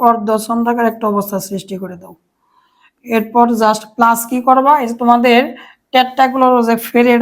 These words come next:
আয়ন আছে, নিউক্লিওফাইল, ওটা লিখে ফেলো। এখন কি হবে দেখো, এই যে টেট্রাক্লোরোফেরেট আয়ন যে আছে,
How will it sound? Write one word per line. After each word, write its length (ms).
আয়ন 160
আছে, 220
নিউক্লিওফাইল, 640
ওটা 200
লিখে 220
ফেলো। 180
এখন 360
কি 140
হবে 120
দেখো, 320
এই 80
যে 80
টেট্রাক্লোরোফেরেট 1500
আয়ন 180
যে 80
আছে, 280